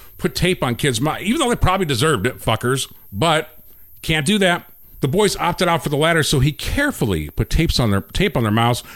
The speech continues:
making sure that it did not touch their nose or interfere with their breathing. He claimed he gently peeled the tape off after ten minutes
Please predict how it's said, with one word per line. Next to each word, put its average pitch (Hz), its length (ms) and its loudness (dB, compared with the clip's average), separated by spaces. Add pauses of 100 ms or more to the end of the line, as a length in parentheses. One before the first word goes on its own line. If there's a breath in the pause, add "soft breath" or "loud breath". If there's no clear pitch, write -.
(120)
making 226 300 0
sure 233 320 2
that 131 120 2
it 127 120 0
did 131 120 -2
not 151 200 0
touch - 260 -4
their 143 140 0
nose 147 280 2
or 139 80 0
interfere 175 480 0
with 143 200 -4
their 123 120 0
breathing. 113 460 0
He 180 120 0
claimed 208 460 -2
he 151 200 -4
gently 120 800 0
peeled 156 240 0
the 143 60 -2
tape - 320 -2
off 165 280 0
after 143 200 -2
ten 156 280 -2
minutes 190 240 -2